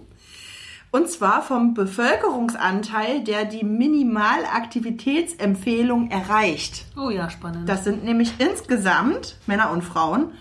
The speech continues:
Speaker 1: nur fünfundzwanzig Prozent der gesamten Bevölkerung. Das ist
Speaker 2: Aber
Speaker 1: ein
Speaker 2: ich würde sagen, ich hab, bin das auch nicht. Also ich mache nicht zwanzig Minuten am Tag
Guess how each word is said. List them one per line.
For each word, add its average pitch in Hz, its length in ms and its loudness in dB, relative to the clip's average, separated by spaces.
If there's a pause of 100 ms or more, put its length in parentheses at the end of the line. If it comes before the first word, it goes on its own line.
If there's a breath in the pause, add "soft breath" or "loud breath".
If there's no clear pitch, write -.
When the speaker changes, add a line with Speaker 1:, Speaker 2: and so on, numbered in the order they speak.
(120 loud breath)
Speaker 1:
nur 214 160 2
fünfundzwanzig 233 800 0
Prozent 220 640 -4
der 202 240 -2 (480)
gesamten 202 520 2
Bevölkerung. 185 760 -2 (640 soft breath)
Das 196 160 -2
ist 190 120 2
Speaker 2:
Aber 247 160 6
Speaker 1:
ein 247 80 -4
Speaker 2:
ich - 180 -2
würde 269 260 6
sagen, 247 300 4
ich 233 180 -2
hab, 185 180 -8
bin 170 180 -2
das 147 200 -8
auch 359 280 2
nicht. 165 360 -2 (100)
Also 180 160 2
ich 180 120 -2
mache 170 220 -2
nicht 269 340 4
zwanzig 285 440 2
Minuten 262 380 0
am 190 160 2
Tag 196 460 0